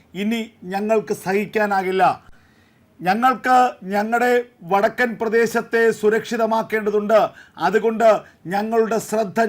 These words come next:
ഞങ്ങൾ ഇസ്രായേലിൻ്റെ വടക്കൻ ഭാഗത്തേക്ക് തിരിക്കുകയാണെന്ന് ഇസ്രായേൽ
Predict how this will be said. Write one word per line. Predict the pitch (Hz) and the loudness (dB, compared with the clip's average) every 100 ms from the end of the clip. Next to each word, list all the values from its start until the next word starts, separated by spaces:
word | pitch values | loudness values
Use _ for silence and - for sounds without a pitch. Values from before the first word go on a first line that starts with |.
| 214 | -2
ഞങ്ങൾ | 214 220 196 - - _ _ 185 | 0 2 2 -2 -20 _ _ -12
ഇസ്രായേലിൻ്റെ | 185 233 240 233 214 208 208 190 | -6 2 4 4 2 -2 -4 -2
വടക്കൻ | 190 208 214 220 208 196 | 0 0 -2 -4 -2 0
ഭാഗത്തേക്ക് | 214 220 - 214 208 208 208 170 - _ _ | 2 0 0 0 0 0 -2 -2 -6 _ _
തിരിക്കുകയാണെന്ന് | 202 226 220 226 202 214 202 196 196 190 156 - _ - | -4 -4 -4 -4 -2 0 0 -2 0 2 2 -4 _ -12
ഇസ്രായേൽ | 165 208 202 202 | -8 -2 0 0